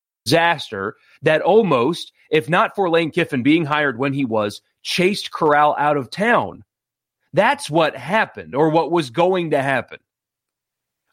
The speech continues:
I'm convinced that if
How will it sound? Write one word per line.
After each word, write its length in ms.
I'm 240
convinced 800
that 380
if 400